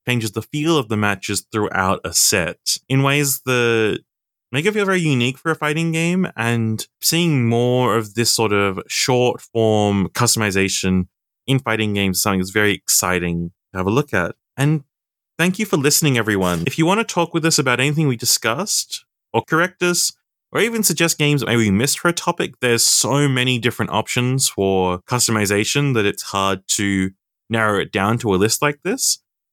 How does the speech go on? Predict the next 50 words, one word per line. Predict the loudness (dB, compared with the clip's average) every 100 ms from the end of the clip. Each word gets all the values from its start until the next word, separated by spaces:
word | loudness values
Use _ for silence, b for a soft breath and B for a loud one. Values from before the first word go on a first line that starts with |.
| _
You | -2 0
should | 2 2 0 -4 _ _
contact | -2 0 0 0
us | -2 -2
at | -2
the |
show. | 0 2 2 0 -6 _ -8
You | -4
can | -2 -2
tweet | 0 0
at | 0
us | -2 0 -2 _ -4
at | -4 -2
Platinum | -4 -4
Pit, | -4 -2 -2 -8 _ 0
or | 0
you |
can | 0 -2
also | 0 0 0 2 2 0 -4 -4
email | -2 0 0
us | 0 0
or | -2
find | -2 -2 0
our | -2
personal | -2 -4 -2 -4
Twitter | -4 -2 -2
accounts | -2 0 0 0 -2 -2
in | 2 2
the | 2
show | 0 0 2 2
notes. | 2 0 -4 -6 -2 0 -2 _ _ _
You'll | -4 0 2
also | 2 0
find | 0 0
the | 0
Facebook | -2 -2 0 -4 _
page | -2 -2 0
there. | -2 -2 -4
If | 0
you |
enjoyed | 0 2 0 0
the |
show, | 0 2 2 0 -2 _ _ -4
why | 0
not | 0 0
recommend | -2 0 0 0
it |
to | -2
a | -2
friend? | 0 0 0 -2